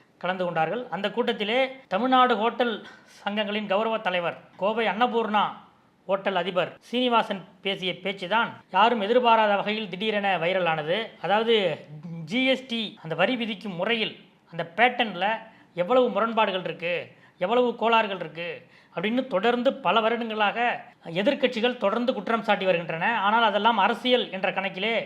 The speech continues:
அஹ், எடுத்துக்கொள்ளப்படுகின்றன. ஆனால் இந்த கூட்டத்திலே ஒரு தொழில் செய்பவராக அன்னபூர்ணா சீனிவாசன் பேசிய பேச்சு யாரும் எந்த விதமான ஒரு விளம்பரமும் இல்லாமல் வெகு வைரலாக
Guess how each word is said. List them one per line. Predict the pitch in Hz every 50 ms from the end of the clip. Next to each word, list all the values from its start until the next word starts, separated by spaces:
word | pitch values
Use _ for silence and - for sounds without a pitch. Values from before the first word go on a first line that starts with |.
| - - - - _ _
அஹ், | 190 196 190 196
எடுத்துக்கொள்ளப்படுகின்றன. | 196 190 220 185 196 190 185 160 170 165 160 151 151 143 139 135 - -
ஆனால் | 175 190 208 247 262 202 - -
இந்த | 226 233 247 220 269 240 214 -
கூட்டத்திலே | - 240 226 240 233 175 190 185 208 247 262 262 - - - _
ஒரு | - 196 208 208 208 196 185 170 160 151 143 - - _ _ _ _ _
தொழில் | - 202 254 285 311 302 285 - - - - _ _ _ - -
செய்பவராக | 220 254 247 262 247 233 208 202 190 185 202 233 262 262 - - - - - -
அன்னபூர்ணா | 170 220 254 254 - 233 233 208 214 208 202 185 160 139 - - - - _ _ - -
சீனிவாசன் | 240 247 247 247 233 202 - 214 180 -
பேசிய | 190 190 190 196 180 165
பேச்சு | - 202 220 214 - 233 247 214 151 123 - - _
யாரும் | 151 170 185 214 247 262 277 254
எந்த | 202 175 185 226 254 262 277 269
விதமான | 262 247 240 226 226 220 214 208 202 196 185 175 165 160 - - -
ஒரு | - 180 190
விளம்பரமும் | 185 202 226 233 240 226 226 214
இல்லாமல் | 202 202 202 202 220 254 254 254 - - - _ _
வெகு | 170 190 220 196 254 269 247 214 165 - - - - _ _ -
வைரலாக | 160 202 240 247 240 226 208 226